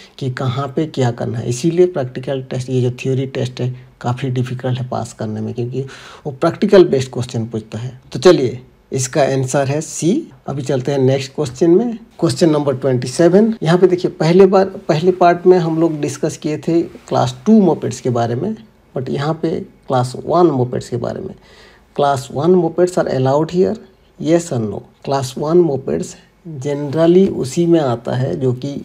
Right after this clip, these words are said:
मोटर, मोटराइज mopeds होता है, तो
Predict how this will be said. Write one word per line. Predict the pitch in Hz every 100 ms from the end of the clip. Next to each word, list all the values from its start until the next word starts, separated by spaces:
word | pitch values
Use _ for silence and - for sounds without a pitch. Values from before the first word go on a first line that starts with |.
| - _
मोटर, | 131 131 127 143 - 160 160 _ 110
मोटराइज | 123 127 147 156 135
mopeds | 131 123 123 117 -
होता | 117 -
है, | 113 110 - - - - - - - _ -
तो | 135 135